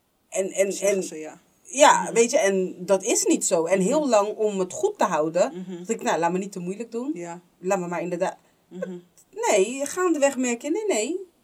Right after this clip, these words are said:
Speaker 1: nee.
Speaker 2: Nee, ja. Je voelt frictie in feite
Speaker 1: Ja,
Speaker 2: van,
Speaker 1: weet je, dit jasje
Speaker 2: "Ik ben
Speaker 1: past
Speaker 2: niet,"
Speaker 1: me niet
Speaker 2: mhm.
Speaker 1: meer, weet je.
Speaker 2: Mhm.
Speaker 1: Laten we
Speaker 2: Ja.
Speaker 1: even, ja, vroeger was mijn lievelingskleur, eh, eh, blauw, nu
Speaker 2: Mhm.
Speaker 1: is het rood.
Speaker 2: Mhm.
Speaker 1: Mag ik
Speaker 2: Ja,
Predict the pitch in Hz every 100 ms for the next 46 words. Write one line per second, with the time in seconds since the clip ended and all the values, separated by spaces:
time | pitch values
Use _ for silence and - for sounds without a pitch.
0 | - 381 220 240 330 208 - 208 202 175
1 | _ _ - 185 220 196 - 196 - 196
2 | 185 185 185 381 480 - - 247 311 359
3 | 330 262 294 285 285 247 - 311 302 302
4 | 294 294 285 285 285 285 294 294 285 294
5 | 262 262 247 226 220 196 214 214 214 -
6 | - - - 277 208 254 262 220 220 214
7 | 208 202 190 - 180 170 170 - - -
8 | 180 180 294 302 302 311 220 240 196 190
9 | 233 277 269 262 196 190 185 185 _ -
10 | - 226 262 339 392 349 -